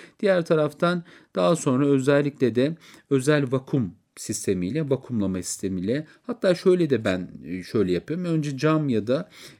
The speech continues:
e, plastik kuru kupa malzemeleriyle o bölgedeki kan akımını bir arttırıyorum. Ondan sonra uygulayacağım hastalığa göre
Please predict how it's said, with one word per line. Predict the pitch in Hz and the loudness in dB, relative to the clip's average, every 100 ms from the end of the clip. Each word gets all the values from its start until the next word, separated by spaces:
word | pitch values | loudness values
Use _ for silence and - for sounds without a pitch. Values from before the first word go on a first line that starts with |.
| - | -8
e, | 123 120 | -6 -6
plastik | - 151 147 - 139 - | -4 -2 -2 -4 -10 -8
kuru | - 151 - | -4 -4 -4
kupa | 113 120 | -4 -2
malzemeleriyle | 110 107 104 104 95 90 104 | 0 0 0 -2 0 0 0
o | 160 147 | 0 0
bölgedeki | 120 92 85 95 - 185 | 0 0 -2 -4 -4 -6
kan | - 135 | -4 -4
akımını | 92 - 175 185 | -4 -6 -4 -2
bir | 156 | 0
arttırıyorum. | 123 101 - - 82 67 - - - - - - | 0 -2 -8 -8 -6 -6 -10 -18 -20 -20 -14 -4
Ondan | 160 170 170 147 | 0 0 0 0
sonra | 131 120 107 131 175 - _ - | -2 -2 -2 -2 -4 -8 _ -2
uygulayacağım | 156 147 143 143 120 139 131 | 0 0 0 0 2 2 0
hastalığa | 110 113 - 110 117 185 | -4 -10 -4 0 4 4
göre | 196 131 107 90 | 4 2 4 2